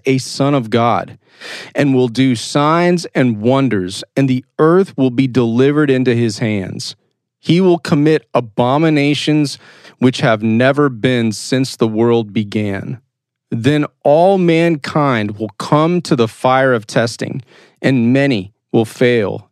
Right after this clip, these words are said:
and perish. But those who endure to the end in their faith will be saved by him who was accursed. And then shall the signs," plural,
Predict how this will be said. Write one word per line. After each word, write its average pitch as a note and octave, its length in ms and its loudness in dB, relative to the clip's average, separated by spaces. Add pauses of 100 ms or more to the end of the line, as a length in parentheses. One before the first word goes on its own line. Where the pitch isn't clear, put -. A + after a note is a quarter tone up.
and G#2+ 200 -4
perish. G#2 580 -2 (560)
But A#2+ 180 -2
those D3+ 360 0
who D3+ 140 2
endure C3+ 400 2
to B2+ 140 -6
the A2+ 240 -4 (100)
end D#3+ 560 2 (160)
in C3 180 0
their A2 160 0
faith G#2 500 -4 (260)
will B2 160 2
be A#2 180 0
saved D3+ 720 0
by A#2+ 240 0
him A2+ 580 -2 (120)
who - 160 -2
was A#2 180 0
accursed. A2 540 -4 (880)
And B2 340 -2
then B2 540 0 (220)
shall B2+ 340 0
the A2+ 140 -2
signs," A#2 840 -2 (340)
plural, A2 520 -2